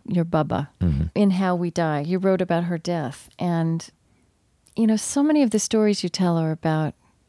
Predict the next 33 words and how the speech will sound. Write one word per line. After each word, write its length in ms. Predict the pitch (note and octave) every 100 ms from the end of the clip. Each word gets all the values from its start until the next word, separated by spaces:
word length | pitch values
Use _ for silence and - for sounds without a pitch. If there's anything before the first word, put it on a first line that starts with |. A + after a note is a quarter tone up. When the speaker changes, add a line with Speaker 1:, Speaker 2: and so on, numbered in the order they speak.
| _
Speaker 1:
moments 640 | F#3+ F3+ F3+ F#3 F3+ E3 -
in 340 | E3+ D#3 D#3 D#3
surgery 680 | - F#3 E3+ E3 D#3 D3
or 280 | C#3+ C#3+ C#3+ -
in 180 | D#3
hospitals 720 | D#3 E3+ - - D#3 C#3+ D3+ -
and 220 | D3 D3
individual 640 | F#3+ G3 F#3 F3+ F3 D#3
lives 420 | D3 D3 C#3+ D3 -
in 80 |
the 60 | D3
Speaker 2:
Mm-hmm. 100 | F2
Speaker 1:
balance. 440 | D3 - D3 C#3+
And 80 | E3
they're 120 | E3
all 180 | E3+ F#3
so 280 | F3+ - G3+
unique. 640 | G3 F3 D#3 D3+ C#3 - - - - - _ _ -
Speaker 2:
Do 100 | G#2+
you 100 | A#2
know 100 | B2+
what 120 | G#2+
I 100 | F#2+
learned 300 | E2+ E2+ D#2+
from 240 | - C#2+
writing 300 | C2 C2 C2+
that 240 | C2 B1+ -
book, 200 | C2+ C2
if 140 | B1+
I 60 | A#1+
learned 340 | B1 B1+ B1+
nothing 400 | B1+ B1 B1 B1+
else? 540 | B1 B1 A#1+ - -